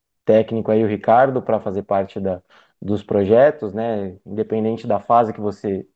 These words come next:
se encontra hoje. E se você também conhece, né, as crianças aí, os jovens aí da cidade que estão interessados em conhecer sobre a modalidade, aprender sobre vôlei de, de praia, né, vislumbram às vezes a possibilidade de poder treinar e se desenvolver na modalidade,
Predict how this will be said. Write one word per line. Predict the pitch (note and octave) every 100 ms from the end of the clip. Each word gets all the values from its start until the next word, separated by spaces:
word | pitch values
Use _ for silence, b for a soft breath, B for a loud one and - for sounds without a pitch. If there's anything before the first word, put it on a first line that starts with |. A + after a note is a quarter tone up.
| _ _ _ _ _
se | _ -
encontra | G#2+ A2+ A2 G#2+
hoje. | G2 A2 D3+ F#3+ B B B B B B B -
E | B2 D3
se | D3+
você | E3 E3
também | E3+ E3+ E3+
conhece, | F#3+ E3+ E3 G3 G3+ E3
né, | C#3 E3 D#3+ G2+ G2 G2
as | G2 -
crianças | G2+ G2+ C3 C3+ A2
aí, | G2+ B2
os | A#2
jovens | G#2 A#2+ C#3 A#2+ F#2+
aí | G#2
da | G#2
cidade | - G#2 A2+ C#3+ A#2
que | -
estão | A2+ A#2+ A#2+
interessados | G#2+ A2 G#2 G2 C3 B2
em | A2
conhecer | G2+ G#2+ G2 D3+
sobre | D#3 C3+
a |
modalidade, | B2 A2 G2+ G2 D3 D3 A2
aprender | - G#2+ A2+
sobre | C#3+ C3+ A#2
vôlei | A2 G#2+
de, | F#2+ F#2 F#2 _
de | G2
praia, | G2+ - C3 D3 A#2 F#2+
né, | A2 B2+ B2 _ _ _ _ _ _ -
vislumbram | G2 F#2 A#2+ D3+ B2+ A2
às |
vezes | A2 C3
a | A#2
possibilidade | A#2 - G2+ G2+ A#2 A#2+
de | G#2
poder | A2+ A2+
treinar | A2+ G#2 F#2+ A2+ C3+
e | A2+
se | -
desenvolver | G2 A2 G2+ G2
na | A2+
modalidade, | G2+ F#2+ F#2 G#2 C3+ C#3 C#3+